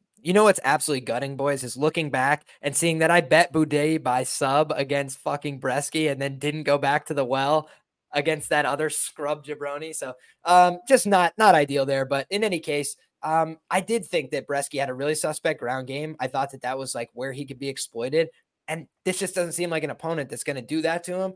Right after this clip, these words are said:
I did bet him against Dylan Potter. I thought that was kind of a layup. I laid him in a parlay. Y'all know me. I'm not a big parlay guy, but I was like, "minus two fifty-five. How does he lose this one? Uh, Dylan Potter's not very good." So it just seemed like, um, when you look at a guy like Bresky,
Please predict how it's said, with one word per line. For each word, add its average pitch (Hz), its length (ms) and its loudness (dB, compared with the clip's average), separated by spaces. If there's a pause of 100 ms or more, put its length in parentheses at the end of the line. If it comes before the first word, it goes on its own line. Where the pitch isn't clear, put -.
(140)
I 120 80 -6
did 147 220 -4
bet 156 160 2
him 165 80 0
against 147 320 -4
Dylan 139 220 -4
Potter. 165 320 4
I 139 80 0
thought 143 180 -2
that 135 120 -2
was 131 120 -4
kind 143 200 -8
of 131 60 -12
a 127 60 -6
layup. 151 360 2 (120)
I 120 80 -6
laid 139 220 -2
him 139 100 -6
in 135 60 -6
a 120 40 -6
parlay. 151 520 2 (240)
Y'all 143 180 2
know 160 220 0
me. 156 120 0
I'm 147 120 0
not 156 140 4
a - 20 2
big 156 240 0
parlay 151 320 2
guy, 135 180 2
but 147 140 0
I 151 80 2
was 151 100 0
like, 147 160 2
"minus 175 260 0
two 175 140 -2
fifty-five. 156 640 0 (220)
How 190 120 2
does 214 140 2
he 214 80 -4
lose 233 220 0
this 135 180 -8
one? 131 260 -10
Uh, 135 220 -2
Dylan 170 180 -4
Potter's 180 260 0
not 175 120 -2
very 190 160 -6
good." 202 300 0
So 135 200 -4 (240)
it 180 140 -6
just 247 160 0
seemed 240 220 -4
like, 202 240 0 (300)
um, 151 480 -6 (360)
when 175 160 -8
you 175 100 -10
look 220 200 -2
at 254 40 -2
a 233 40 0
guy 165 160 0
like 147 180 -2
Bresky, 113 460 -8